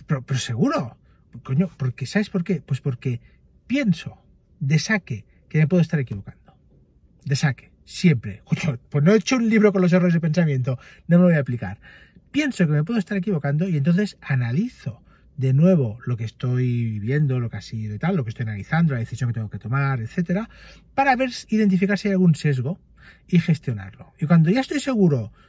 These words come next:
de que no hay sesgos y pienso bastante bien, todavía le doy otra vuelta.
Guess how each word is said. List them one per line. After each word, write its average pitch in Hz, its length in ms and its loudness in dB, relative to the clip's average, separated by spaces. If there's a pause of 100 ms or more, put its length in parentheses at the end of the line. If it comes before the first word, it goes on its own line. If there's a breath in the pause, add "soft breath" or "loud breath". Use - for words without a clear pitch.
(120 soft breath)
de 156 260 0
que 170 100 2
no 180 80 6
hay 180 100 6
sesgos 151 680 2
y 143 40 -4
pienso 131 280 -2
bastante 127 340 -2
bien, 254 240 0 (400 soft breath)
todavía 285 280 0
le 220 100 6
doy 165 80 6
otra 107 160 -4
vuelta. 98 400 -18